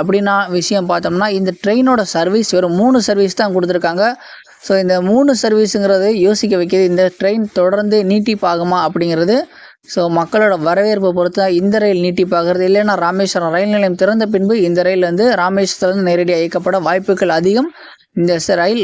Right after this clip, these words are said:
ரத்து ஆகாதானா கடைசி வரைக்கும்? செகந்திராபாத் ரயில் நிலையத்திலிருந்து ஒவ்வொரு புதன்கிழமை இரவு ஒன்பது பத்துக்கும், ராமநாதபுரம் ரயில் நிலையத்திலிருந்து ஒவ்வொரு வெள்ளிக்கிழமையும்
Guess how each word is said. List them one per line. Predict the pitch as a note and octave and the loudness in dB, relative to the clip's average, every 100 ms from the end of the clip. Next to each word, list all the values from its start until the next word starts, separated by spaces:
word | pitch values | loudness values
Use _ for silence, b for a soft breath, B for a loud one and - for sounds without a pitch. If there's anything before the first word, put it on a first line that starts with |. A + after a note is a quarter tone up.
| E3+ | -2
ரத்து | E3+ - C4 G#3+ | -4 0 2 2
ஆகாதானா | F3 E3 D#3+ F3 E3 | 0 0 0 0 -2
கடைசி | D#3+ D#3 E3 | -2 -2 0
வரைக்கும்? | D3+ E3+ A3+ D4+ _ _ _ _ _ _ - | 0 0 -2 -2 _ _ _ _ _ _ -8
செகந்திராபாத் | F3+ - B3 B3 G#3 G3+ G3+ F#3 | -6 0 0 2 2 0 0 0
ரயில் | E3+ F#3 F#3 | 0 0 -2
நிலையத்திலிருந்து | F#3 F3 E3+ E3+ G3 A3+ F#3+ | -2 0 0 0 0 2 2
ஒவ்வொரு | G#3+ C4+ C4+ G3 | 2 2 2 2
புதன்கிழமை | G3 G3 F#3 F#3 G3+ A3 G3 | 2 0 0 0 0 0 2
இரவு | F#3 F#3 E3+ F3 | 2 2 2 2
ஒன்பது | G#3 A#3 A3 F3+ | 2 2 0 -2
பத்துக்கும், | E3 E3+ E3+ A3+ C4 - _ _ | -4 -4 0 0 0 -6 _ _
ராமநாதபுரம் | G3+ E3 G#3+ C4+ C#4 A#3+ A3 A3 F3+ | -2 0 2 2 0 0 0 0 0
ரயில் | D#3+ F3+ G3+ | 0 0 0
நிலையத்திலிருந்து | F#3+ F3+ E3 E3+ F3+ A3 F3+ | 0 0 0 0 2 0 2
ஒவ்வொரு | F#3+ A3 C4+ A#3+ F3+ | 2 2 2 2 0
வெள்ளிக்கிழமையும் | F#3+ G3 G3 F3+ F3 E3+ A3 | 0 -2 0 0 0 0 2